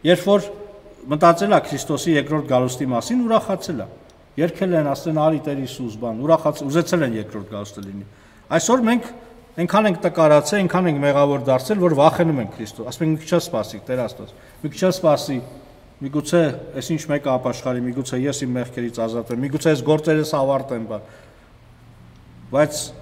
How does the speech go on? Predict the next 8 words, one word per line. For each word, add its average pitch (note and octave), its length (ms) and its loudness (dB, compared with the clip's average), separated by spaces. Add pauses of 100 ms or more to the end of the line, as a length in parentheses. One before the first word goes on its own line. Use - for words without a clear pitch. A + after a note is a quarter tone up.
(260)
պետք C3+ 300 -4
է C#3+ 80 8
այս C3+ 220 2
հոգին C3 340 -2
վերականգնվի B2 640 0
մեր G2 220 -6
մեջ, F#2+ 220 -14 (100)
առաջին A#2 380 -4